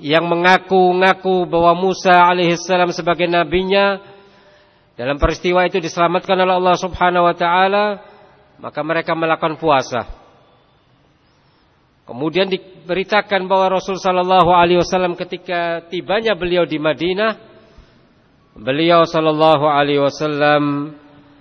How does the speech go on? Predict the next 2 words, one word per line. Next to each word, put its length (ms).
melakukan 1300
puasa 880